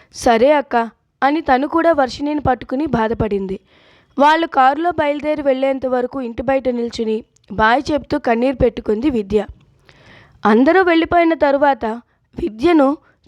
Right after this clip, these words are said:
చేయి పట్టుకుని ఇంట్లోకి తీసుకువచ్చింది పూర్ణ. "ఏమైందే నీకు? పూర్తిగా పిచ్చిదానిలా ప్రవర్తిస్తున్నావు. నాకు ఇష్టం లేదని తెలిసి ఆ వర్షిణిని,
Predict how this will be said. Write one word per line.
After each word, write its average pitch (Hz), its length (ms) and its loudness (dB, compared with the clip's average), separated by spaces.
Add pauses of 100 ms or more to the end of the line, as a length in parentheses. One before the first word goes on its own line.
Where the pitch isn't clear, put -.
(140)
చేయి 247 200 2
పట్టుకుని 262 640 -2 (140)
ఇంట్లోకి 294 440 0
తీసుకువచ్చింది 254 720 -2
పూర్ణ. 233 360 0 (1040)
"ఏమైందే 294 580 2
నీకు? 226 420 -2 (540)
పూర్తిగా 262 480 0
పిచ్చిదానిలా 339 680 0
ప్రవర్తిస్తున్నావు. 311 680 -2 (1000)
నాకు 254 280 0
ఇష్టం 349 360 0
లేదని 302 360 2
తెలిసి 226 540 -6 (400)
ఆ 220 120 4
వర్షిణిని, 254 880 0